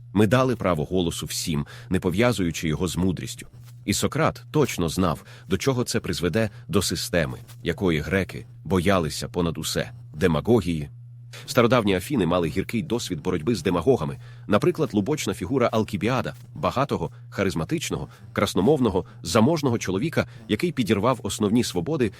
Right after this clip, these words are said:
і допоміг підштовхнути Афіни до згубної військової авантюри на Сицилії. Сократ знав, як легко люди, що прагнуть влади, можуть скористатися нашим прагненням до простих відповідей.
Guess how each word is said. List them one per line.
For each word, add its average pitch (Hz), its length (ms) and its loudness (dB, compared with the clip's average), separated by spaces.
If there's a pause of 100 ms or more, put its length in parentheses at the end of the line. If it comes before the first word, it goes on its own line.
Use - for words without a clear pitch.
(120)
і 131 80 4
допоміг 113 400 2
підштовхнути 117 600 0
Афіни - 360 0 (180)
до 123 120 4
згубної 110 440 0
військової 98 480 2
авантюри 101 440 0
на 98 100 0
Сицилії. - 500 -6 (260)
Сократ 123 340 2
знав, 110 260 2
як 92 180 -2
легко 92 260 0
люди, 101 280 0 (180)
що - 180 0
прагнуть 117 420 0
влади, 113 320 0 (180)
можуть 165 300 0
скористатися 110 600 -4
нашим 87 280 -2
прагненням 104 500 0
до 85 100 -4
простих - 400 -6
відповідей. 80 480 -6